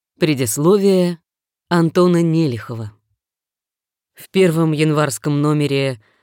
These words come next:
тысяча девятьсот двенадцатого года газета «Биржевые ведомости» опубликовала большую анкету с ответами знаменитостей на вопрос,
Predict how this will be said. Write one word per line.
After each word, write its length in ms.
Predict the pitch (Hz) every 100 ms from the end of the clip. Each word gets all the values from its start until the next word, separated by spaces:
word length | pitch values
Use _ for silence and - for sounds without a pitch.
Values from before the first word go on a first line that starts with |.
| _
тысяча 320 | - 214 202 170
девятьсот 440 | 165 160 175 156
двенадцатого 680 | 147 165 151 117 139 143 131
года 480 | 135 208 180 117 107 _ _ _ _ -
газета 540 | 165 175 156 220 185
«Биржевые 600 | 160 165 156 160 143 135
ведомости» 680 | 131 233 175 135 113 - 131 - _ _ _
опубликовала 680 | 180 185 180 202 226 302 277
большую 500 | 190 175 - 202 170
анкету 460 | 156 151 247 247 190
с 80 |
ответами 560 | 160 - 160 190 165 156
знаменитостей 800 | 139 147 143 170 226 147 - 147
на 100 | 143
вопрос, 500 | 143 - 247 240 -